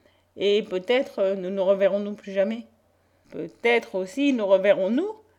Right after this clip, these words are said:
mais ne nous reconnaîtrons-nous point. La séparation des mers et des soleils nous a transformés. Qu'il fallut que nous devenions étrangers, ainsi le voulait la loi au-dessus de nous.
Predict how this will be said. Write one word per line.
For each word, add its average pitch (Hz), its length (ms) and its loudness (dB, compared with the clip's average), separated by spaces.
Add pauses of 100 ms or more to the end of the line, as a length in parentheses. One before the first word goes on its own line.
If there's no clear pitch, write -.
(380)
mais 226 480 0
ne 208 160 -4
nous 220 140 -2
reconnaîtrons-nous 202 720 -2
point. 320 340 -6 (680)
La 196 220 4
séparation 226 640 0
des 214 120 -2
mers 240 280 0
et 196 80 4
des 208 80 -4
soleils 220 420 0
nous 190 160 -6
a 165 60 -2
transformés. 202 680 -6 (1300)
Qu'il 269 160 -4
fallut 320 400 6
que 320 100 -6
nous 233 180 -4
devenions 262 380 -2
étrangers, 226 640 -6 (500)
ainsi 311 440 -2
le 233 100 0
voulait 226 280 0
la 214 160 8
loi 214 300 4
au-dessus 196 340 -6
de 190 100 -6
nous. 196 240 -10